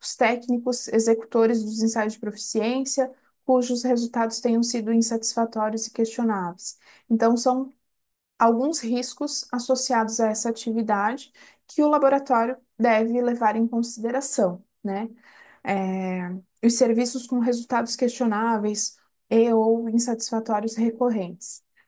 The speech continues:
Então, são todos riscos que estão associados à participação em ensaio de proficiência e que devem ser levados em consideração, é, pelo laboratório,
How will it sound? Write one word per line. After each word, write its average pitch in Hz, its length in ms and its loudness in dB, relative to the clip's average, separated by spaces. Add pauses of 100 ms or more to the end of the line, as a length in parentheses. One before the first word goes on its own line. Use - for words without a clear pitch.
(240)
Então, 240 160 2
são 240 200 4
todos 262 380 -2
riscos 262 880 -4 (420)
que 277 100 2
estão 277 420 2
associados 254 880 0
à 220 140 0
participação 262 1000 0
em 214 160 0
ensaio 202 380 -2
de 190 100 -12
proficiência 220 920 -4 (420)
e 254 120 -2
que 294 160 -2
devem 247 380 4
ser 254 140 0
levados 233 400 0
em 233 60 4
consideração, 226 1000 -2 (840)
é, 240 140 2
pelo 220 340 2
laboratório, 220 680 0